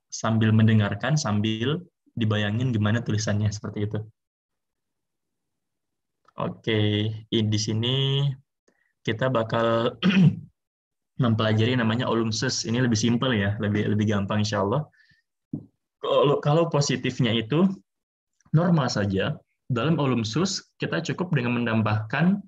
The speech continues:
kata deil. Deil itu artinya apa? Tidak. Contohnya, benim param deil.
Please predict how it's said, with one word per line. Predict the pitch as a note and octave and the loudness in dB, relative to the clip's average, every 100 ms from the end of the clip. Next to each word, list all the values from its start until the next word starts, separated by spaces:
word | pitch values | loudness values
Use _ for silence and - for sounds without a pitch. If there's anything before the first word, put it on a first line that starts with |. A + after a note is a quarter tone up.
| _ _ - | _ _ -8
kata | A#2 D3 E3+ F3 - | -6 -2 -2 -2 -2
deil. | A#2 B2 C3+ G#2 G2 - _ _ _ _ _ | 0 0 2 0 -2 -10 _ _ _ _ _
Deil | A#2 A2 G#2+ G#2+ | -2 0 2 2
itu | D3+ | -2
artinya | D3 A2 C#3+ F3+ | 0 0 0 0
apa? | A#2+ A#2 G3 - | -2 -2 -2 -2
Tidak. | C3 A2+ A2+ - - _ _ _ _ _ _ | 0 2 2 -2 -14 _ _ _ _ _ _
Contohnya, | G#2+ G2 A2 C#3+ A2 A2 - _ _ _ _ _ _ _ _ _ _ _ _ _ - | -4 -4 -2 0 -2 -6 -16 _ _ _ _ _ _ _ _ _ _ _ _ _ -2
benim | A#2+ A#2+ D3 F3 | 0 2 4 4
param | F3 C#3+ C#3+ D3 | 4 0 4 4
deil. | C#3+ D3+ C3 G2 | 4 0 0 -2